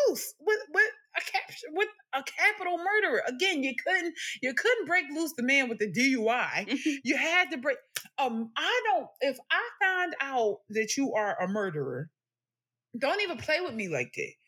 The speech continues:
Speaker 2: Yeah.
Speaker 1: Don't play with me like that.
Speaker 2: Yeah, I don't even be wanting to talk to niggas if they don't, like, you know, take care of their kids. So.
Speaker 1: Mm-hmm. Mm-hmm. If you, if you are harmful to other people,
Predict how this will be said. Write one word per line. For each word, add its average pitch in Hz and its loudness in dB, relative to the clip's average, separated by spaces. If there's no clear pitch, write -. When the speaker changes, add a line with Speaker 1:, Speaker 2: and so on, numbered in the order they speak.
Speaker 2:
Yeah. 269 4
Speaker 1:
Don't 151 2
play 320 2
with 330 -6
me 247 -4
like 156 0
that. 156 -6
Speaker 2:
Yeah, 226 2
I 233 2
don't 440 -2
even 302 2
be 277 2
wanting 247 -2
to 247 -2
talk 240 0
to 226 -2
niggas 208 -2
if 175 0
they 196 2
don't, 196 -2
like, 170 -2
you 190 -6
know, 180 0
take 175 -4
care 180 2
of 165 -6
their 147 -2
kids. 143 -2
So. - -4
Speaker 1:
Mm-hmm. 320 2
Mm-hmm. 415 0
If 226 -4
you, 339 2
if 233 -4
you 330 0
are 233 0
harmful 285 -2
to - -4
other 262 -2
people, 190 -2